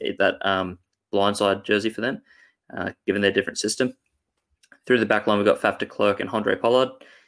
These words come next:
um, a really established combo. Uh, de Klerk coming back,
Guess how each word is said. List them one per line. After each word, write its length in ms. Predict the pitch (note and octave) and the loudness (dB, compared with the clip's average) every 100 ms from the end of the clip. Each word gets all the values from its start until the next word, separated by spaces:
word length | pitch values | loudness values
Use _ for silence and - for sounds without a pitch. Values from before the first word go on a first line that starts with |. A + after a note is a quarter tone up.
| _ _ - | _ _ -6
um, 420 | F#2+ F#2+ F#2+ - _ _ | -2 0 -2 -6 _ _
a 60 | G#2 | -2
really 200 | A2 A2 | 2 2
established 440 | G2+ G2+ F#2+ - | 2 2 0 -2
combo. 440 | G2+ G2 G2 F#2+ F2+ - - | -4 0 4 4 2 -6 -6
Uh, 200 | F#2+ F#2+ | -4 -4
de 80 | - | -8
Klerk 300 | - G#2+ F#2+ | 0 0 0
coming 180 | G#2 F#2+ | -4 -2
back, 300 | G2 F#2+ | 0 -2